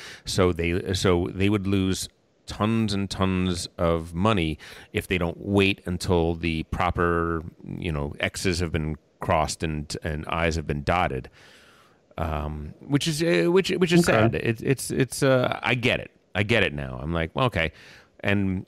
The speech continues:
Speaker 1: by putting this article out and by explaining this kind of, i-, i-, it's kind of a wink and a nod saying,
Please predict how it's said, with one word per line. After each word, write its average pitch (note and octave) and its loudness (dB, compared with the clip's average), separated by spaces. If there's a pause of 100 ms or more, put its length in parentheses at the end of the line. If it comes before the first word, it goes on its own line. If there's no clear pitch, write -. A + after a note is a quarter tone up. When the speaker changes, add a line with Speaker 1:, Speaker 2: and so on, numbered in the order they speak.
(140)
Speaker 1:
by G#2+ 2
putting B2 4
this A#2 4
article A2 2
out G#2+ 2
and F#2 -4
by F#2 4
explaining C#3 2
this F2 0 (240)
kind F2 0
of, E2 0
i-, - -10
i-, F#2+ -6
it's G2 -4
kind A2+ 2
of G2 4
a F#2+ 6
wink G#2+ 2
and F#2+ 2
a F#2 4
nod F#2+ 2
saying, F2 2